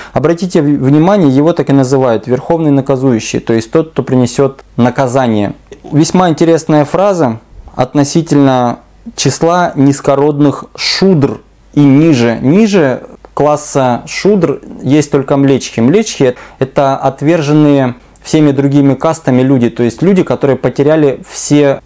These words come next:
принципы нравственности, внутренней нравственности. Люди, которые лгут, крадут, убивают, причиняют вред и так далее. То есть такие люди в основном относятся именно к классу млечх,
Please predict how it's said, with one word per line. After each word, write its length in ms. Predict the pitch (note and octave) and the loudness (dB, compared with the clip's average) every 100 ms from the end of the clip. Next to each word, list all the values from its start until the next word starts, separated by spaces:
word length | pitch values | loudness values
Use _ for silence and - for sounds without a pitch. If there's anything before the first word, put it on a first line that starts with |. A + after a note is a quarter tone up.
| _ | _
принципы 480 | C#3+ D3 C#3+ C#3 C#3 | 0 0 0 -2 0
нравственности, 720 | C3+ C#3 C3+ - A2 - - | 0 0 -2 -6 -6 -4 -2
внутренней 480 | A#2+ D3 C#3 B2+ A#2+ | 0 2 2 2 2
нравственности. 680 | A#2+ A#2 - A#2 A2+ - C3 | 2 -2 -4 -8 -8 -8 -2
Люди, 260 | B2 E3 | 0 0
которые 380 | - B2+ B2 A#2+ | -2 -2 0 0
лгут, 340 | A2+ B2 G3 - | 0 0 -2 -2
крадут, 480 | B2 A2+ D#3 F#3 | -2 0 0 -2
убивают, 640 | - A#2 A#2 C3+ D#3+ D#3 - | -2 -2 0 0 0 -2 -4
причиняют 760 | - B2+ - C#3+ C3+ A#2+ A#2+ | -4 -4 0 2 2 0 -2
вред 340 | B2 D3 D#3+ - | 0 2 0 0
и 100 | C#3+ | -2
так 240 | C#3+ B2+ A#2+ | 0 -2 0
далее. 280 | A#2 G#2+ | 0 0
То 120 | G#2+ A#2+ | 0 -2
есть 320 | A#2+ - - | -4 -10 -6
такие 280 | C#3 - D3+ | -6 0 2
люди 220 | F3+ F3 | 2 2
в 80 | B2 | 0
основном 400 | B2+ C#3+ D#3 C#3 | 0 0 0 0
относятся 480 | B2 D3 C#3+ - C3 | 0 -2 -2 -2 0
именно 360 | C3+ C3 A#2 | 2 2 0
к 80 | A#2 | -2
классу 360 | - C3 - B2+ | -4 -4 -4 0
млечх, 600 | A#2+ B2 B2 - - | 2 2 -2 -6 -14